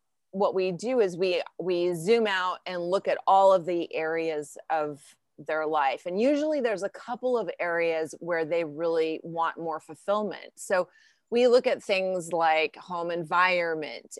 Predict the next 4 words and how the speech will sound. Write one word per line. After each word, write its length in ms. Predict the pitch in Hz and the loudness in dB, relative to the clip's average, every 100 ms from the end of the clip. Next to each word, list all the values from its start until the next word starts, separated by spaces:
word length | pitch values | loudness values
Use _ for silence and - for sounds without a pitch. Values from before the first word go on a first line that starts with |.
| - | -8
and 360 | 160 156 156 - _ _ _ - | -6 -6 -8 -10 _ _ _ -20
creativity 1300 | - 214 196 185 180 - 233 185 180 160 151 90 - | -4 2 2 2 -2 -4 -6 -4 -2 -2 -4 -6 -10
and 320 | - 170 165 - | -10 -8 -8 -8
relationships, 1500 | 165 180 175 165 180 190 - 170 151 - 143 95 - - - | -6 -4 -2 0 -2 -2 -6 -10 -10 -8 -8 -8 -12 -18 -20